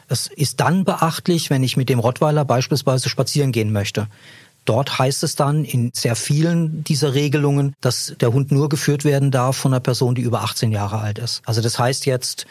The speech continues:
kleines Kind, acht Jahre, dürfte mit ihm dann nicht problemlos auf der Straße gehen, müsste ein Erwachsener über achtzehn Jahre dabei sein,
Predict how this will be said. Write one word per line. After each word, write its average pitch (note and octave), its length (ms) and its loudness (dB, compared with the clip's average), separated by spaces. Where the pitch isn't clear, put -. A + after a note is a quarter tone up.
kleines A#2+ 320 0
Kind, D#3+ 420 -2
acht - 180 -2
Jahre, C#3 560 2
dürfte C#3 300 0
mit C3 160 0
ihm B2+ 160 2
dann B2 320 0
nicht B2+ 240 0
problemlos A#2+ 540 0
auf A#2 160 -4
der A2 80 -2
Straße C#3+ 400 0
gehen, C#3+ 280 0
müsste C#3 260 2
ein C3+ 80 2
Erwachsener B2 480 2
über A#2+ 240 0
achtzehn A#2+ 300 0
Jahre A#2 280 2
dabei A2+ 380 2
sein, C#3 420 0